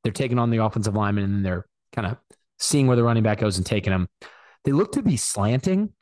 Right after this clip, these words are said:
a little bit more, kind of picking a gap with where the offensive line was moving to. So even when Texas was running their outside zone stuff and or counter, they're slanting there and getting to the back. And I think they grabbed Bijan for a couple of negative rushes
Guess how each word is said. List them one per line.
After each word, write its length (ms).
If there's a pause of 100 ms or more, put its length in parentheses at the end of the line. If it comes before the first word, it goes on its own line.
a 60
little 200
bit 140
more, 420
kind 140
of 140
picking 400
a 40
gap 360 (420)
with 320
where 300
the 100
offensive 460
line 240
was 120
moving 360
to. 320 (220)
So 280
even 260
when 120
Texas 400
was 160
running 240
their 120
outside 440
zone 320
stuff 520 (380)
and 320
or 160
counter, 540 (420)
they're 160
slanting 520
there 160
and 140
getting 300
to 60
the 100
back. 340
And 80
I 60
think 240
they 100
grabbed 400
Bijan 360
for 100
a 80
couple 380
of 100
negative 400
rushes 640